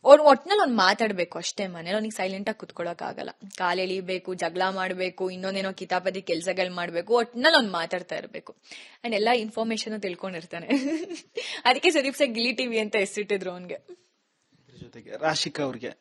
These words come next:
Speaker 2: so, ನೂರ ಆರು ದಿನಗಳನ್ನ ಆ ಮನೇಲಿ ಕಳೆದಿದ್ದೀರಾ. So, ಬೆಸ್ಟ್ ಡೇ, ಈ, ಈ ಕ್ಷಣನ ನಾನು ಮರೆಯಕ್ಕಾಗಲ್ಲ ಲೈಫ್ ಟೈಮ್ ಅಂತ ಹೇಳಿದ್ರೆ ಯಾವ ದಿನ?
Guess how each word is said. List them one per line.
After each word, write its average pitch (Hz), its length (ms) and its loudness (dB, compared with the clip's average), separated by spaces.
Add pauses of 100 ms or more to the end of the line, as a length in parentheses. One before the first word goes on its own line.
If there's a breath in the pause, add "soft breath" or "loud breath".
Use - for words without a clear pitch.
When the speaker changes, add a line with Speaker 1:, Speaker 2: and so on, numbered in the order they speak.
(140)
Speaker 2:
so, 139 140 -4
ನೂರ 143 200 0
ಆರು 131 260 0
ದಿನಗಳನ್ನ 120 460 -6 (220)
ಆ 120 140 -6
ಮನೇಲಿ 117 300 -8
ಕಳೆದಿದ್ದೀರಾ. 107 640 -12 (140)
So, 123 140 -8
ಬೆಸ್ಟ್ 123 460 -4
ಡೇ, 135 160 2
ಈ, 143 320 0
ಈ 151 300 -4
ಕ್ಷಣನ 180 380 8
ನಾನು 147 220 6
ಮರೆಯಕ್ಕಾಗಲ್ಲ 127 680 2
ಲೈಫ್ 127 320 -2
ಟೈಮ್ 123 220 -6
ಅಂತ 117 200 -10
ಹೇಳಿದ್ರೆ 120 280 -12
ಯಾವ 120 200 -14
ದಿನ? 110 160 -16